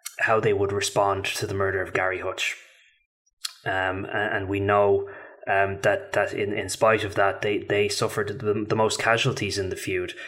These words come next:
Uh, the Kinahan crime gang has far more resources. It is far larger than the Hutch criminal organisation. I mean, it's a cartel, an international cartel with var-, various resources. They're responsible for sixteen of the murders in the feud.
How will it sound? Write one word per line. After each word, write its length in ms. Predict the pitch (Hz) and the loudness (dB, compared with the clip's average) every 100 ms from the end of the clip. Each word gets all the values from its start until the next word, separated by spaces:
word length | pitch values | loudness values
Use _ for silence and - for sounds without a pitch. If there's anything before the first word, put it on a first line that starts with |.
| - - - | -16 -8 -2
Uh, 140 | 95 | 0
the 140 | 90 101 | 0 -2
Kinahan 400 | 113 110 101 101 | 0 2 0 2
crime 260 | 107 104 | 4 4
gang 200 | 101 101 | 2 0
has 180 | 95 95 | 0 -2
far 200 | - 101 | 2 2
more 240 | 98 95 | 4 0
resources. 800 | 92 90 104 117 - 104 - - - - - | 0 0 2 2 2 -2 -4 -6 -12 -18 -14
It 100 | - | -6
is 120 | 98 - | -4 2
far 260 | 117 107 | 6 6
larger 580 | 98 104 110 107 107 95 | 6 8 8 6 2 0
than 180 | 98 98 | -2 -2
the 80 | 98 | 0
Hutch 420 | 107 - - - - - - | 0 0 -2 -2 -10 -20 -6
criminal 300 | - 104 98 | -2 2 2
organisation. 580 | 95 95 95 101 98 95 | 2 0 -2 0 0 0
I 40 | |
mean, 120 | 95 92 | -4 -4
it's 100 | - | -4
a 60 | |
cartel, 500 | - 98 95 - 110 | 0 0 2 4 6
an 100 | 98 | 6
international 560 | 98 98 98 95 - 98 | 2 2 0 0 0 -2
cartel 460 | 101 98 104 101 | 0 0 2 2
with 140 | 92 90 | 0 -2
var-, 280 | 104 104 - | 0 0 0
various 440 | 107 101 98 - | 2 2 2 -2
resources. 580 | 95 101 104 - 92 - | -2 0 2 0 -4 -4
They're 100 | 101 | -2
responsible 480 | 98 - 110 104 92 | -2 4 2 2 -6
for 120 | 98 | -4
sixteen 520 | - 113 - 113 120 | -2 -2 -2 0 0
of 120 | 117 | 0
the 60 | 101 | 0
murders 340 | 98 92 92 | -2 -2 -4
in 80 | 95 | -6
the 40 | |
feud. 380 | 92 - 90 87 | -8 -6 -8 -8